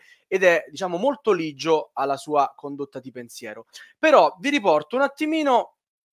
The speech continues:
nelle, nei panni dei nostri ascoltatori,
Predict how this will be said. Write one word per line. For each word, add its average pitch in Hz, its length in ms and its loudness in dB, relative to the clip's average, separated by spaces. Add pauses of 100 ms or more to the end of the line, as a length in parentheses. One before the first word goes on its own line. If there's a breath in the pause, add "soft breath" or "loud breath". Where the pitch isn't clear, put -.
(480)
nelle, 202 680 0
nei 233 200 -2
panni 294 340 4
dei 247 120 2
nostri 277 300 -2
ascoltatori, 151 840 -4